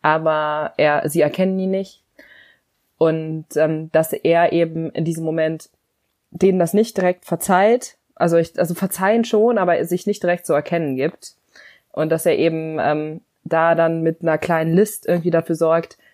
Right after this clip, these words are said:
dass einer der jüngsten, also dass der jüngste Bruder, Bruder angeklagt wird und als Sklave dienen soll und dass dann einer der, ähm, der anderen Brüder, der damals vorgeschlagen hatte, Josef,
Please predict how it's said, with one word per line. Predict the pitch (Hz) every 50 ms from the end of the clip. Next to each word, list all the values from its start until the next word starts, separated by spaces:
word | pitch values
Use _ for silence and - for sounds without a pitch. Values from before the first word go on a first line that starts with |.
| _ _ _
dass | - 160 156 156 151 - - - - - _ _
einer | - 151 170 170 175 165 160
der | 160 160 156 156 151 147
jüngsten, | 147 170 185 202 - - - 196 185 196
also | - 165 156 156
dass | 156 156 - -
der | 151 151
jüngste | 170 214 220 - - 180
Bruder, | 180 180 202 196 190 180 170 -
Bruder | 165 180 190 190 180 -
angeklagt | - 180 208 214 208 - - 233 214 214 214 214 -
wird | 220 220 226 233 233 - - _ _ - - _ _ _ _ _
und | - 170 170 170 165 165 - -
als | 156 160 156 -
Sklave | - 175 160 175 190 180 175
dienen | - 190 196 202 196 185
soll | 185 185 190 190 196 196 202 214 233 - _ _ _ _ _ _ _ _
und | - 170 165 160
dass | 160 156 - -
dann | 175 165 170 180 180 180 - - _ _
einer | - 160 165 165 160 160
der, | 156 156 151 151 151 151 147 147 139 135 - -
ähm, | - 147 147 147 143 143 147 151 - _ _ _
der | - 151 -
anderen | - 185 175 165 156
Brüder, | 139 143 151 151 151 147
der | 143 143 143
damals | 151 151 156 160 160 156 160 160 - - - _
vorgeschlagen | - - 185 180 175 160 - - 160 156 156 151 156 147
hatte, | 160 151 - - 156
Josef, | 147 147 151 151 160 156 156 151 151 156 - - -